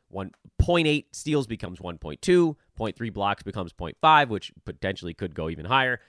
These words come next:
and he's at fifty-five, eighty-four percentages splits. So you're talking twelve points, seven and a half boards, six assists, over a three-pointer, over a steal on good percentages. That's a top fifty run.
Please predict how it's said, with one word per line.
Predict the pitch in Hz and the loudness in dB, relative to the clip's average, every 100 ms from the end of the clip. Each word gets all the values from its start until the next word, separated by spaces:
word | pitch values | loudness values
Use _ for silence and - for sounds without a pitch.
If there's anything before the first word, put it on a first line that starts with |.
| _ _ _ | _ _ _
and | 113 | -10
he's | 98 | -10
at | - | -4
fifty-five, | 165 156 - - 123 113 - | -2 -2 -4 0 0 0 -4
eighty-four | 127 123 - - 117 95 85 - _ | -6 -6 -6 -4 -2 -2 -6 -12 _
percentages | 107 - 131 107 92 | -8 -2 -2 -2 -4
splits. | - - 117 - - - _ _ _ _ _ _ _ _ _ _ | -8 -2 -2 -2 -8 -12 _ _ _ _ _ _ _ _ _ _
So | - | -4
you're | 143 | 2
talking | 190 131 | 2 0
twelve | - 208 220 | 2 2 4
points, | - 175 175 - - | 0 0 0 -4 -10
seven | - 190 190 | -2 0 2
and | 175 | 0
a | 143 | -2
half | 139 | -4
boards, | 123 123 113 | -2 -2 -4
six | - - - | -4 -4 -4
assists, | 143 - 123 123 - | -8 -2 -2 -2 -4
over | 135 175 165 | 0 2 2
a | 160 | -2
three-pointer, | - 131 - 123 120 92 | -4 -10 -6 -4 -4 -2
over | 127 127 117 | -4 -2 -4
a | |
steal | 110 - 107 98 92 - | -6 -6 -6 -4 -6 -4
on | 104 | -4
good | 98 110 104 | -2 -4 -4
percentages. | 98 92 85 85 80 - _ _ _ _ _ _ _ _ _ _ _ _ _ _ | -6 -6 -6 -8 -10 -12 _ _ _ _ _ _ _ _ _ _ _ _ _ _
That's | - 139 170 | -2 0 0
a | |
top | - 139 - - | 0 0 0 -2
fifty | 127 - 110 107 107 _ _ _ _ _ | -2 -2 -6 -6 -10 _ _ _ _ _
run. | 101 113 98 73 | -2 0 0 -4